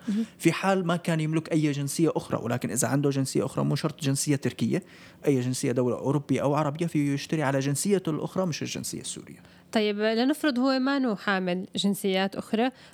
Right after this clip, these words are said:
Speaker 1: وأنشأ هاي الشركة، شو التبعات المالية يلي، آه، آه،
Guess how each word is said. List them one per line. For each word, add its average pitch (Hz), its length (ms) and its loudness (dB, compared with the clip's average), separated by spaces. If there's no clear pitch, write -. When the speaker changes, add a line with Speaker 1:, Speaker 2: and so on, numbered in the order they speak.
Speaker 1:
وأنشأ 254 560 2
هاي 226 80 4
الشركة، 185 480 0
شو - 160 4
التبعات 240 600 2
المالية 214 640 2
يلي، 240 460 2
آه، 190 720 2
آه، 185 40 -2